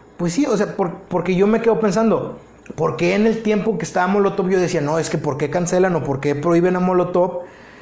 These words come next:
Porque, o sea, que haya libertad y ahora con ellos yo voy a, o sea, ¿por qué está esta postura de que no, que digan que ellos no? O sea, que hablen de sexo, esto está mal.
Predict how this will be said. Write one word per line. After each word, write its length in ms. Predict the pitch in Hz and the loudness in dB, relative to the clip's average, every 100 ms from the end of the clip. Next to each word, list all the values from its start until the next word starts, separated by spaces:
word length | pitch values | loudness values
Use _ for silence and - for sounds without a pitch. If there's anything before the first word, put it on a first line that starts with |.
| - - - - | -20 -20 -20 -14
Porque, 400 | 135 123 127 113 110 | -10 -6 -4 -4 -4
o 60 | |
sea, 180 | - - - | -8 -10 -6
que 100 | 110 | -4
haya 160 | 131 | 0
libertad 600 | 156 185 170 165 156 156 | 2 2 2 2 0 0
y 80 | 151 | 0
ahora 340 | 147 143 160 160 | 0 2 0 0
con 160 | 156 | -2
ellos 220 | 156 156 | 2 2
yo 100 | 147 | 2
voy 240 | 151 151 151 | 0 2 2
a, 260 | 147 127 | 2 0
o 60 | 120 | -2
sea, 120 | 151 | -4
¿por 220 | 120 143 | -4 -4
qué 120 | 143 151 | -2 -4
está 160 | 143 | -4
esta 200 | 143 151 | -4 -2
postura 360 | 135 135 147 139 | -4 -4 -2 0
de 100 | 135 | 0
que 80 | 123 | -4
no, 220 | 127 165 | -6 -6
que 100 | 139 | -4
digan 340 | 127 156 180 - - - | -4 -2 -4 -6 -16 -12
que 120 | - 123 | -2 0
ellos 180 | 185 | 2
no? 240 | 160 151 135 | 2 0 -2
O 80 | 139 | -4
sea, 220 | 120 107 | -6 -4
que 100 | 127 | -2
hablen 240 | 156 233 | 0 2
de 80 | 208 | 0
sexo, 320 | - 190 226 | -2 -4 -2
esto 180 | 214 - | -2 -4
está 200 | 202 - | -6 -4
mal. 240 | 180 127 | -4 -4